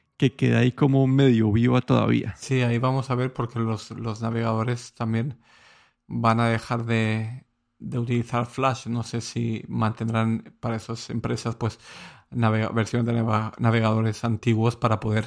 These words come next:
Speaker 2: <laughs> tener el soporte de Flash, porque las nuevas actualizaciones, pues, van a quitarlo completamente. Pero, bueno, por lo menos para el público en general ya, mm, ya fue historia.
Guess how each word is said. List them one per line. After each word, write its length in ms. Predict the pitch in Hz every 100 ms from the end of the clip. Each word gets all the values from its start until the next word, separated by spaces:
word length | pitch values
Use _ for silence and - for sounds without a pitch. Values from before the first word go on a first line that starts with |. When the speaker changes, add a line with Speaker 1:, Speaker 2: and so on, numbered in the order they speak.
| -
Speaker 2:
<laughs> 100 | -
tener 200 | 131 123
el 80 | 110
soporte 380 | 120 120 113 113
de 40 |
Flash, 260 | - 120 117
porque 240 | 135 -
las 220 | 113 107 117
nuevas 280 | 113 113
actualizaciones, 760 | 113 - 110 110 113 113 117 - - - - _
pues, 220 | - 110 -
van 260 | 180 123 110
a 80 |
quitarlo 360 | - 117 117 123
completamente. 640 | 113 107 107 110 123 120 113
Pero, 300 | 113 104 - - - - - -
bueno, 300 | 120 117 -
por 120 | 113
lo 60 | -
menos 440 | 113 131 123 - - - - - - _ _ _ _
para 200 | 131 120
el 80 | 107
público 320 | 120 117 127
en 80 | 117
general 420 | - 113 113 117
ya, 440 | 113 113 113 117 - _ -
mm, 600 | 117 117 110 104 110 120
ya 140 | 110
fue 160 | - 110
historia. 400 | - 104 107